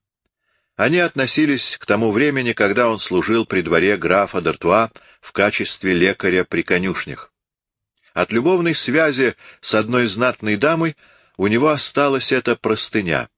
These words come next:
то ли случайно забытая, то ли подаренная на память. Это было единственное тонкое белье,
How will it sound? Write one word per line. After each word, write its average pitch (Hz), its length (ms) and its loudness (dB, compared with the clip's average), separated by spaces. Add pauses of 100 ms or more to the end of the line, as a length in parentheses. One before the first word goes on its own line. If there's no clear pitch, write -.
(220)
то 190 160 2
ли 147 80 0
случайно 80 600 0
забытая, 151 640 0 (360)
то 143 160 4
ли 151 120 0
подаренная 104 760 0
на 92 100 -2
память. - 560 -4 (680)
Это 90 180 -2
было 104 220 2
единственное 139 880 -2
тонкое 95 480 0
белье, 95 420 0